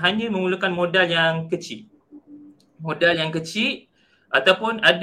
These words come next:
banyak perniagaan sekarang yang tak perlu mula, tak perlu, uh, kita mu-, mulakan dengan modal. Uh, eh, sebagai contohnya, tuan-tuan boleh jadi ejen, seperti ejen public goal, eh.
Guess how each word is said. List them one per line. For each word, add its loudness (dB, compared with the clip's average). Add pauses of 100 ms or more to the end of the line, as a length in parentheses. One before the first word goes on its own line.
banyak 2
perniagaan 0
sekarang 2
yang -2
tak -6
perlu 0
mula, -2 (160)
tak 0
perlu, -2
uh, 0
kita 2
mu-, -10
mulakan -2
dengan -4
modal. -2
Uh, 0
eh, -
sebagai -2
contohnya, -4
tuan-tuan -8
boleh -6
jadi -6
ejen, -4 (400)
seperti -2
ejen 0
public 2
goal, 0
eh. -4